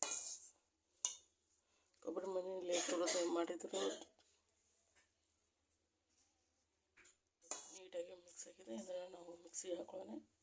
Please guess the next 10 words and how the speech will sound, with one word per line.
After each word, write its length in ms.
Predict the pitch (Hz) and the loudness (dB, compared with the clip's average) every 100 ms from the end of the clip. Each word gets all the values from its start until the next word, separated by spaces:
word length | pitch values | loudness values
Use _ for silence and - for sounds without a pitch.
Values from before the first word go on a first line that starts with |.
| _ _ _ _ _ _ _ _ - - - - - | _ _ _ _ _ _ _ _ -20 -20 -20 -6 0
ಸ್ವಲ್ಪ 260 | 180 170 170 | 0 0 2
ಸ್ವಲ್ಪನೇ 380 | 180 - 175 | 4 12 12
ಹಾಕಬೇಕಾಗುತ್ತೆ, 840 | 170 170 - 170 165 170 - - 294 - _ _ _ _ _ _ _ _ _ _ _ - _ _ _ _ _ _ _ _ - _ _ - | 12 2 -2 -4 -4 -6 -4 -2 -2 -4 _ _ _ _ _ _ _ _ _ _ _ -20 _ _ _ _ _ _ _ _ -20 _ _ 2
ಸಾಕಷ್ಟೇ. 640 | - 165 - 170 - 190 220 - _ _ - - - - - - _ - | 2 2 0 2 2 2 -4 -8 _ _ -20 -10 -2 -2 -2 -12 _ 6
ಒಂದು, 280 | - - - - - - - - 170 | 8 10 8 4 -8 -16 -14 -4 -2
ಒಂದೇ 180 | 190 208 | 2 6
ಒಂದು 260 | 180 165 | 8 8
ರೌಂಡ್ 260 | 160 160 160 | 6 2 0
ಹಾಕಿಬಿಟ್ಟು 480 | 160 160 - 185 208 | -4 -8 -12 -6 -2
ಮುಗಿದೋಯ್ತು. 580 | 175 160 165 165 - | -2 -2 -4 -6 -2